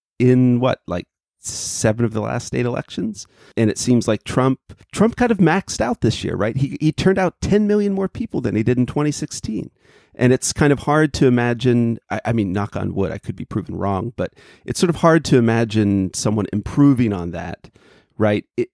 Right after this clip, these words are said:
specifically in the ways that feed into the inbuilt biases of our political system, right? The, the kinds of people Trump turned out, the, the, you know, the fact that Blair County, where I grew up, Trump turned out, he, he won seventy-one percent of,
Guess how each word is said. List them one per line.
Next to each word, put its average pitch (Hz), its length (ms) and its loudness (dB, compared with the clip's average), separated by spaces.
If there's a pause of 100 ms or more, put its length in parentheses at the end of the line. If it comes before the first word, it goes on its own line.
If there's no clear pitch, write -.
specifically - 960 -2
in 113 120 4
the 101 100 2
ways 104 640 -4
that 113 180 -2 (120)
feed 156 400 2
into 120 440 4
the 95 320 0 (400)
inbuilt 123 400 2
biases 92 480 -6
of 92 80 -10
our 82 120 -6
political - 400 -12
system, - 600 -16
right? 95 220 -6 (180)
The, 120 200 0
the 127 120 2
kinds 143 540 4
of 107 100 -2
people 98 300 -8
Trump 95 300 -8 (140)
turned 87 280 -6
out, 78 280 -12 (380)
the, 113 120 0 (120)
the, 120 280 2
you 117 160 0
know, 104 120 4
the 107 120 -2
fact 117 260 -2
that - 240 -8
Blair 156 220 2
County, 113 360 0
where 98 160 -4
I 95 120 -4
grew 95 200 -6
up, - 200 -12
Trump 135 260 -2
turned 127 180 0
out, 107 180 -2 (440)
he, 131 200 0
he 143 80 2
won 131 200 4 (120)
seventy-one 165 680 0
percent 147 340 -2
of, 127 320 -8